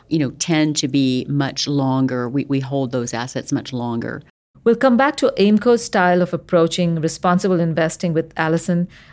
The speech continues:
Speaker 2: a seasoned practitioner from Alberta. Here we asked Dustin about the trends that we are seeing in the space today, including the key reasons for the area's growth.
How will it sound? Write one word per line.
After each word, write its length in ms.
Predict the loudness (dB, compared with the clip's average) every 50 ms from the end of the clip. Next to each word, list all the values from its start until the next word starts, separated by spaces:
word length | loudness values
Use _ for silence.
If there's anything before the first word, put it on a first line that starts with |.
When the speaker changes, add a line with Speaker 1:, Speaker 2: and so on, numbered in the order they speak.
| -4 -2
Speaker 2:
a 80 | 0
seasoned 400 | 0 2 2 2 4 4 2 2
practitioner 500 | 2 2 0 -2 -4 -2 0 2 2 2
from 260 | 0 0 -2 -2 -2 -4 -2
Alberta. 600 | 0 0 2 4 4 2 2 2 -2 -6 -6 -8 -12 -16 -20 -20 _ _
Here 240 | -2 2 2 2 4
we 160 | 2 0 0
asked 360 | 0 2 2 0 0 0 0
Dustin 380 | 0 0 0 0 -2 -2 0 0
about 380 | 0 0 0 0 0 -2 -4 -8 -20 -20 -20 _ -10
the 100 | -10 -8
trends 380 | -6 -2 0 2 2 2 2
that 160 | 2 0 0 2
we 80 | 2
are 80 | 2 2
seeing 360 | 0 -2 0 2 2 4 4
in 100 | 2 0
the 80 | -2 -4
space 360 | -4 -2 0 0 0 0 -2
today, 400 | -4 -2 0 0 0 -2 -4 -8 -12 -20 -20 -10 -2
including 520 | 2 2 4 4 4 4 4 4 4 4
the 80 | 2 0
key 340 | 0 -2 -2 0 2 2 4
reasons 500 | 4 4 4 2 0 -2 -4 -4 -4 -4
for 140 | -2 -2 0
the 180 | 0 0 0
area's 400 | 0 0 2 2 2 0 -2 -4
growth. 440 | -4 -4 -4 -4 -4 -6 -10 -14